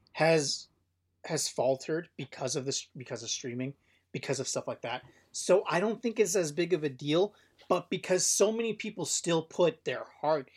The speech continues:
and soul into how important that opening weekend is to determine whether or not a fucking movie works, of, of, of course it's gonna be looked at like a failure.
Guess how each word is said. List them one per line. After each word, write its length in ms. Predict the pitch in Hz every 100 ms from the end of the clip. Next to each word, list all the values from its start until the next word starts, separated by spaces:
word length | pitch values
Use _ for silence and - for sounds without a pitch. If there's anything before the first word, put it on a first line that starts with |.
| - _
and 120 | 139
soul 420 | 120 - 160 143 139
into 260 | 135 -
how 140 | 120 147
important 720 | 131 - - 185 190 202 208 _ _ -
that 200 | 160 185
opening 400 | 190 175 180 175
weekend 320 | 170 180 190
is 160 | 202 185
to 60 |
determine 380 | 165 147 165 180
whether 140 | 170 175
or 80 |
not 80 | 165
a 80 | 143 -
fucking 240 | 160 160
movie 240 | 156 165
works, 400 | 143 165 233 - - - _ _ _ _ _
of, 100 | 202 -
of, 100 | 233 - -
of 120 | -
course 240 | 247 233
it's 100 | -
gonna 100 | 190
be 80 | 185
looked 220 | 160 143
at 180 | 156 - -
like 140 | 147
a 40 |
failure. 320 | 123 127 113